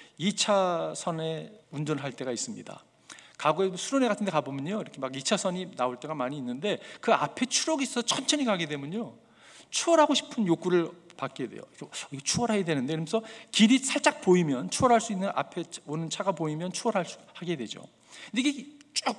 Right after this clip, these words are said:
스트레이트라, 그 도로라면요, 어렵습니다. 근데 누군가 우회해서 지금 추월할 수 있는 시간이라고 이야기를 해준다면요, 여러분, 감사할 거예요, 그죠? 근데 그걸 무시하고, 메시지를 무시하고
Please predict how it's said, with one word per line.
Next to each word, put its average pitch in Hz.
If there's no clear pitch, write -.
스트레이트라, -
그 -
도로라면요, 156
어렵습니다. -
근데 247
누군가 208
우회해서 151
지금 196
추월할 240
수 -
있는 180
시간이라고 127
이야기를 196
해준다면요, 165
여러분, 175
감사할 220
거예요, 131
그죠? 104
근데 320
그걸 320
무시하고, 147
메시지를 269
무시하고 123